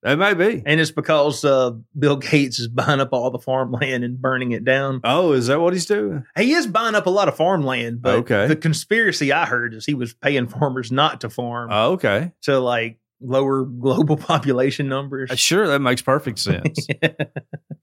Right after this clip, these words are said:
Speaker 2: Anyway, this story comes from the B B C. As egg prices rise, so do seizures at the U S border.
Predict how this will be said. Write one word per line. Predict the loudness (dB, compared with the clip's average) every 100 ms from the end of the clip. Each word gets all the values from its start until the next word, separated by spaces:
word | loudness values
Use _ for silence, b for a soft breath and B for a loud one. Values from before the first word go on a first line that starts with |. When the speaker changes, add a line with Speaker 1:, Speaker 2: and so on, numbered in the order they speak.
| B B B B B
Speaker 2:
Anyway, | 2 4 4
this | 2 2
story | 2 2
comes | 0 -2
from | -2 -4
the | 0
B | 2 2
B | 2
C. | 0 -2 -4 -2
As | 0 0 0
egg | 0 0 -2 -2
prices | 0 0 -2 -2
rise, | 2 2 2 -2 -2
so | 0 2
do | 2 0
seizures | 0 0 0 0 0 0 -2
at | -6 -6
the | -6
U | -2 0
S | 2 0
border. | -2 -4 -4 -4